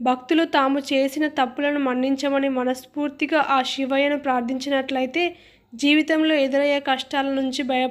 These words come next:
బయటపడతారని పురాణాలు చెబుతున్నాయి. రుణ బాధలు, కష్టాలలో ఉన్నవారు స్వామివారికి చెరుకు రసంతో అభిషేకం చేయడం వల్ల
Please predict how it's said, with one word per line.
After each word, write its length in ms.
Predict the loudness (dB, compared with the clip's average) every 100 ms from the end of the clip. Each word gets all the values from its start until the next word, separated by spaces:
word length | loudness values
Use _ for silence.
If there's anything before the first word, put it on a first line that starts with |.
| -6
బయటపడతారని 1080 | -2 0 2 0 0 0 0 0 0 -2 -2 -8 _ _ 0
పురాణాలు 420 | 4 4 4 2
చెబుతున్నాయి. 720 | 0 -2 -2 -2 -2 -4 -6 -12 _ _ _ _ _
రుణ 240 | 2 4 4
బాధలు, 500 | 4 4 4 0 0
కష్టాలలో 680 | -2 -6 -2 0 2 2 2
ఉన్నవారు 760 | 0 0 0 2 2 0 -4 -8 _ -6
స్వామివారికి 840 | 2 4 4 4 4 2 0 -4 0
చెరుకు 260 | 0 0 0
రసంతో 520 | 0 0 -2 0 0
అభిషేకం 580 | 0 0 -2 0 0 -2
చేయడం 460 | 0 2 4 2 2
వల్ల 340 | 0 0